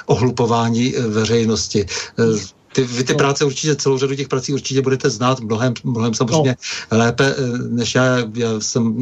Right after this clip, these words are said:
Speaker 1: jsem si občas něco přečetl velmi povrchně, ale, eh,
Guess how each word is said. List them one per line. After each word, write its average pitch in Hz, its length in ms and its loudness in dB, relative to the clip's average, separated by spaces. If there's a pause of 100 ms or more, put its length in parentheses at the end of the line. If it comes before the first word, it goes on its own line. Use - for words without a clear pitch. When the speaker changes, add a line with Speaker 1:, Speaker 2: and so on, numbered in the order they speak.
(220)
Speaker 1:
jsem 120 180 2
si - 360 -2
občas - 340 0
něco - 140 0
přečetl - 420 -2
velmi 120 260 2
povrchně, - 420 0
ale, 131 200 4 (400)
eh, 110 40 2